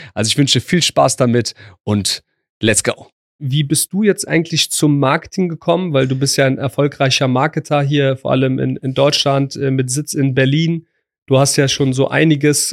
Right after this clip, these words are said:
äh, auf der Uhr, hast ja schon einiges, äh, geschaffen, äh, vor allem spezialisiert auf Performance Marketing, also Performance Marketing im Sinne von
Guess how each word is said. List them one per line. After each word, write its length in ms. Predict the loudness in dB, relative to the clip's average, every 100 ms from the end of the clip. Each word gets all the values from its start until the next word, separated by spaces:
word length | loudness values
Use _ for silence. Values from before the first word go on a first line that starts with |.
| -2
äh, 120 | 0
auf 280 | 2 -2 0
der 200 | -2 0
Uhr, 280 | 2 2 0
hast 140 | -2
ja 80 | -2
schon 200 | -2 0
einiges, 600 | 2 2 2 0 0 -6 _ _ _ _
äh, 180 | 0 2
geschaffen, 600 | 2 2 0 2 0 0
äh, 160 | -2
vor 160 | -2 2
allem 180 | 2 2
spezialisiert 640 | 0 -4 0 0 0 -2
auf 160 | -6 -6
Performance 580 | -6 0 2 2 0 -2
Marketing, 560 | -2 -2 -4 -2 0
also 200 | 2 0
Performance 520 | -2 -2 2 2 0
Marketing 420 | 0 0 -2 -2 0
im 100 | 0
Sinne 240 | 2 0
von 280 | 0 -2